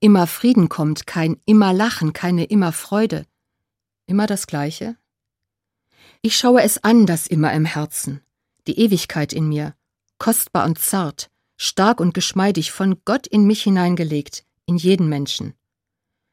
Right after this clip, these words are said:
Schwer zu beschreiben, was das genau ist. Der Kern eines Menschen, das wahre Selbst, ein göttlicher Anteil, die Seele vielleicht?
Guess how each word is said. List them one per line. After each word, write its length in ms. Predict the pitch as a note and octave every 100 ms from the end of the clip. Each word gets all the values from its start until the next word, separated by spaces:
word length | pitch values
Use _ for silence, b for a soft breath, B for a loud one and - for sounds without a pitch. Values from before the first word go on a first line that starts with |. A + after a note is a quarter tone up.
| _ _
Schwer 260 | - A#3+ C4+
zu 160 | -
beschreiben, 640 | G3 F#3+ - - B3+ G#3+ E3
was 220 | E3 -
das 240 | E3+ -
genau 240 | F#3 F3 E3+
ist. 420 | A3 G#3+ - - _ _ _ _ _ -
Der 80 | D3
Kern 260 | - G3+ A3
eines 320 | F3 D#3+ -
Menschen, 540 | E3+ F#3+ - C4 C4 _ -
das 200 | E3 -
wahre 220 | E3+ E3+
Selbst, 560 | D#3+ E3+ C4 - - _ _ B B B
ein 160 | G3 F#3+
göttlicher 480 | B3 C#4 - F#3 E3+
Anteil, 500 | F#3 G#3 A#3+ A3 F3
die 140 | E3
Seele 340 | - D#3+ F3
vielleicht? 640 | G#3 A3 G#3+ A#3+ - -